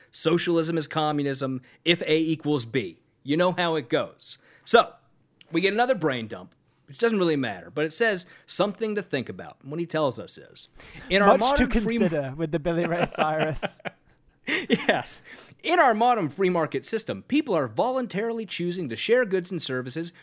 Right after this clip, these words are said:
Speaker 1: without mandates from government. And the examples he gives us are
Speaker 2: Literally the
Speaker 1: through
Speaker 2: most
Speaker 1: services
Speaker 2: exploitative companies that exist in the
Speaker 1: <laughs>
Speaker 2: world.
Speaker 1: Yes! Yes! <laughs> He gives us,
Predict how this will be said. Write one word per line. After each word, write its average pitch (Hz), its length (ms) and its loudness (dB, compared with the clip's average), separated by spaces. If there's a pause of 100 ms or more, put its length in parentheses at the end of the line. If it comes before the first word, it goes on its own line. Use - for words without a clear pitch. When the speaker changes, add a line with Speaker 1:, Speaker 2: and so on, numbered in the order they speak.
(140)
Speaker 1:
without 220 540 4
mandates 208 540 0
from 247 140 -4
government. 226 460 -2 (380)
And 127 160 -6
the 131 80 0
examples 175 560 -2
he 151 80 -6
gives 180 300 0
us 113 160 -4
are 175 360 0
Speaker 2:
Literally 220 460 6
the 165 140 6
Speaker 1:
through 185 160 6
Speaker 2:
most - 80 8
Speaker 1:
services 254 320 4
Speaker 2:
exploitative 202 580 4
companies 170 580 2
that - 120 2
exist - 420 4
in 302 100 0
the - 80 4
Speaker 1:
<laughs> - 80 -8
Speaker 2:
world. - 160 -2 (140)
Speaker 1:
Yes! 339 500 8 (280)
Yes! 302 640 4
<laughs> 160 60 -10 (880)
He 349 200 8
gives - 500 0
us, 277 400 2